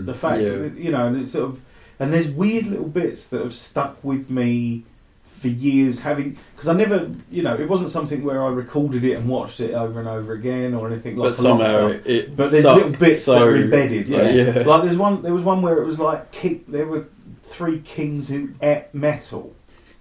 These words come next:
Speaker 2: and, like, they would eat gold, silver, and copper. And then they're secretly deposing the Gold King. So s-, the Silver King starts eating gold
Speaker 3: Mm.
Speaker 2: and the Copper King starts eating si-,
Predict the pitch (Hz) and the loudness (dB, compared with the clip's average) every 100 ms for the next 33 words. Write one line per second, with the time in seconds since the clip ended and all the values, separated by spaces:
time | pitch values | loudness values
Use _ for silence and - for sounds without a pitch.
0 | _ - _ _ _ - 131 123 127 127 | _ -20 _ _ _ -10 -4 0 2 0
1 | 123 - 131 127 127 135 123 123 - 131 | -2 -8 -6 -2 -2 0 0 -2 -2 0
2 | 135 127 - 143 135 117 120 117 - 151 | 0 0 -4 -4 -2 -2 -2 -2 -2 -4
3 | - - - - _ _ - - - - | -4 -10 -14 -16 _ _ -20 -20 -20 -20
4 | - - - - - - - - - 139 | -20 -20 -20 -20 -20 -20 -20 -10 -4 -2
5 | 123 139 139 143 139 135 135 _ _ _ | 2 2 2 0 -2 -8 -12 _ _ _
6 | - - - - 131 143 143 139 135 - | -16 -16 -16 -18 -4 0 2 0 -2 -8
7 | - - - - - - 185 185 170 156 | -16 -20 -20 -14 -10 -6 -2 -2 -2 -6
8 | 156 151 131 139 - - 147 147 131 135 | -2 -2 -2 -6 -6 0 2 2 2 0
9 | 135 123 127 123 127 123 - 127 139 170 | 0 0 2 2 0 -4 -6 -4 -4 -10
10 | - _ _ _ _ _ - 139 127 123 | -14 _ _ _ _ _ -6 0 0 -2
11 | - 135 - 156 156 147 - 143 127 - | -8 -8 -4 0 2 0 -4 -6 -6 -4
12 | 135 127 135 127 127 120 131 120 117 117 | -4 -2 -4 -4 -4 0 2 2 2 -2
13 | 117 117 - 123 117 - 123 117 - 120 | -4 -6 -4 -6 -6 -6 -6 -6 -4 -4
14 | 120 123 123 120 117 110 - - 127 | -4 -6 -8 -8 -10 -12 -12 -12 -12